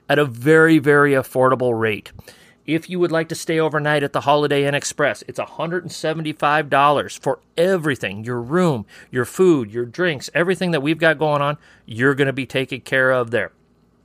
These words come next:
If you're a commuter, it's a hundred dollars, a hundred dollars.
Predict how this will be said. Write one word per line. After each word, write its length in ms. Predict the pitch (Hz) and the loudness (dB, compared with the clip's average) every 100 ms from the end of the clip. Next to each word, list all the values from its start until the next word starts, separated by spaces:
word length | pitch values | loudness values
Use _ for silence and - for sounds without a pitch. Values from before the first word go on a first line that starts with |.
| _ - | _ -14
If 180 | 156 127 | -10 -4
you're 160 | 160 165 | 0 0
a 40 | |
commuter, 520 | - 156 175 185 110 - - _ - | -2 0 2 4 2 -6 -20 _ -12
it's 180 | 131 | -6
a 40 | 139 | -6
hundred 440 | - 143 139 139 | -2 -2 0 0
dollars, 420 | 120 117 104 87 - | 2 2 0 -4 -8
a 60 | |
hundred 460 | 113 151 190 196 170 | -4 -2 0 0 -2
dollars. 460 | 139 139 131 - | -2 -2 -6 -10